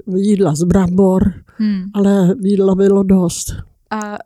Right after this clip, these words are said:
Speaker 2: byly ty jídla jednodušší, nebo?
Speaker 1: By-, byly jednodušší, protože se šlo na ráno na pole, museli jít rodiče, že jo?
Speaker 2: Hmm.
Speaker 1: No, anebo taťka, když, když už se nedělalo na poli, když v zimě, tak chodil ještě do lomu.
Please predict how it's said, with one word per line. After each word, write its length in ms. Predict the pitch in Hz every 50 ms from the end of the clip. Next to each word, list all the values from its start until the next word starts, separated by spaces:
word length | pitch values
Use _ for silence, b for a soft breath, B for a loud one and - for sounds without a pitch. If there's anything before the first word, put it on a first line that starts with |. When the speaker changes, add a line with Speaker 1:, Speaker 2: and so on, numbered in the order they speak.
| - -
Speaker 2:
byly 460 | 202 175 185 208 233 233 220 220 220 220
ty 100 | - 247
jídla 280 | 226 226 220 208 220 226
jednodušší, 720 | 233 233 226 202 214 214 196 208 202 - - 196 202 226 269
nebo? 440 | 269 208 185 185 185 180 175 185 185 - 190 202 - - 175 180
Speaker 1:
By-, 180 | 196 196 202 - -
byly 260 | 202 208 226 220 208 202 185 175
jednodušší, 580 | 185 175 175 202 202 196 202 - - - 202 180
protože 480 | 202 220 226 214 226 233 220 226 247
se 160 | - - 247 - b b b b b b b b b 254 - - - -
šlo 260 | - - 262 247 240
na 120 | 226 214 202
ráno 360 | 214 208 202 214 220 185 156
na 120 | 160 165
pole, 380 | 170 - 208 208 220 226 233 240 226 196 - -
museli 380 | 175 185 - - 208 202 196 202
jít 100 | 190 180
rodiče, 500 | 185 185 190 190 208 208 - - - 214
že 120 | 185 185 202
jo? 180 | 196 196 214 220 B B B B B B B
Speaker 2:
Hmm. 220 | 214 202 190 180 185 240
Speaker 1:
No, 320 | 247 254 254 262 262 285 320 -
anebo 280 | - 196 208 214 185 202
taťka, 420 | 196 196 190 196 - - 214 185
když, 260 | 190 208 196 - - - - - 196 202 - 220 202 202 190 185 175 170 170 147 160
když 280 | 165 170 - - -
už 120 | 196 - -
se 120 | - 214 190
nedělalo 640 | 180 180 208 208 185 185 185 190 190 160 147 156 156
na 60 | 151
poli, 320 | - - 220 214 214 247
když 220 | 214 185 170 - - 196
v 100 | 151 165
zimě, 340 | 190 202 196 196 208 202 190
tak 180 | 202 175 -
chodil 300 | - 196 185 190 185 196
ještě 260 | 185 170 - - 190 170
do 160 | 165 175 170
lomu. 360 | 180 190 196 202 208 220